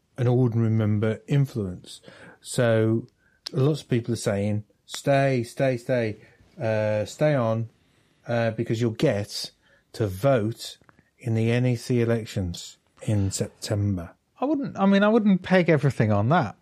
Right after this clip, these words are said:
Speaker 2: I, I would think of it more
Speaker 1: Well, no,
Speaker 2: as
Speaker 1: it would
Speaker 2: <laughs> I mean, how much
Speaker 1: God,
Speaker 2: of
Speaker 1: no, absolutely no, because it's been, that's been gerrymandered so that, um,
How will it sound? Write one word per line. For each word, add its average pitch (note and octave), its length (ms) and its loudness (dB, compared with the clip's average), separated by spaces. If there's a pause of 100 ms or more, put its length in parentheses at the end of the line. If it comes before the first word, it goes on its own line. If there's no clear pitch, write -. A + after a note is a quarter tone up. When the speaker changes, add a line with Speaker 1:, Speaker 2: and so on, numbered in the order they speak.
(140)
Speaker 2:
I, D#3+ 100 0
I E3+ 200 2
would F3+ 220 4
think A#2+ 200 0
of A2 100 2
it A2+ 120 4
more C#3+ 140 6
Speaker 1:
Well, G3+ 180 8
no, - 60 8
Speaker 2:
as B2+ 180 4
Speaker 1:
it C3+ 180 0 (640)
would A3 160 4
Speaker 2:
<laughs> - 360 -12
I D#3 40 2
mean, C3 240 4
how D#3+ 100 2
much D3+ 120 -2
Speaker 1:
God, F3+ 220 4
Speaker 2:
of F3 60 8
Speaker 1:
no, G3 220 6 (320)
absolutely F#3+ 540 2
no, F#3+ 240 6
because C3+ 360 0
it's C#3+ 200 0
been, C3 200 2
that's D3 260 0
been C#3 200 2
gerrymandered A2+ 720 0
so A2 240 0
that, A2 280 0
um, G#2+ 340 0